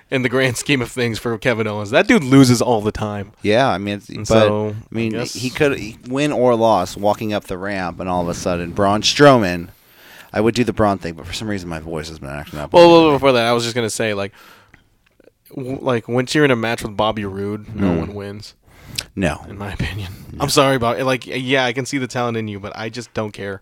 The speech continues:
Speaker 1: I don't care about this man whatsoever, especially as a face.
Speaker 2: Yeah.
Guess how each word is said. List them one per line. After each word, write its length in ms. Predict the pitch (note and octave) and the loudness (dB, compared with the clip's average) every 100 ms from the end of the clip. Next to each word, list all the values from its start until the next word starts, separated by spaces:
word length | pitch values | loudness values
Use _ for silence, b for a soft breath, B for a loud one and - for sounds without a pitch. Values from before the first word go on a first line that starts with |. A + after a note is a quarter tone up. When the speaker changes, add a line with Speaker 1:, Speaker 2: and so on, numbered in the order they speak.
| _ | _
Speaker 1:
I 100 | B2+ | -4
don't 140 | A#2+ A2 | -4 -2
care 120 | A2+ | -4
about 180 | G#2 G2+ | -4 -8
this 140 | G#2 | -8
man 160 | G2+ F#2 | -8 -6
whatsoever, 420 | G#2+ G#2 G#2 F#2+ | -6 -4 -4 -6
especially 340 | - D#3 D3+ C3+ | -2 0 2 0
as 120 | G#2 | -4
a 40 | |
face. 300 | F#2 A2+ G2+ - b b b b _ | -4 -4 -4 -12 b b b b _
Speaker 2:
Yeah. 400 | E2 D2+ D2 | -10 -8 -8